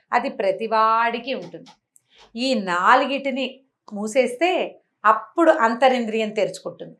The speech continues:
అంతర్నేత్రం భగవంతుణ్ణి చూడగలుగుతుంది. ఈ నాలుగిటితోటి కూడా మనం భగవంతుణ్ణి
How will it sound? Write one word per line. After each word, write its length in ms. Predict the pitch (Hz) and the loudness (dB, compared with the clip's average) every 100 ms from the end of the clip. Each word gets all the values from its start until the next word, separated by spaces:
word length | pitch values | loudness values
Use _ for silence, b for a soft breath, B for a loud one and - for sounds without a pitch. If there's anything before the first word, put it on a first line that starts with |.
| _ _ _ 185 | _ _ _ -8
అంతర్నేత్రం 960 | 240 254 285 240 233 262 262 269 - - | -8 4 4 6 4 4 4 0 0 -4
భగవంతుణ్ణి 540 | 214 214 220 214 202 226 | -2 2 0 -2 -8 -8
చూడగలుగుతుంది. 720 | 214 196 185 180 170 180 - _ _ _ 247 | -4 -4 -4 -6 -8 -12 -14 _ _ _ -4
ఈ 200 | 262 202 | -2 0
నాలుగిటితోటి 800 | 196 254 320 330 320 302 285 269 | 6 6 6 2 0 2 2 0
కూడా 240 | 240 240 | 0 2
మనం 280 | 233 214 196 | 0 -4 -2
భగవంతుణ్ణి 580 | 208 196 202 202 190 | -2 -2 -4 -8 -12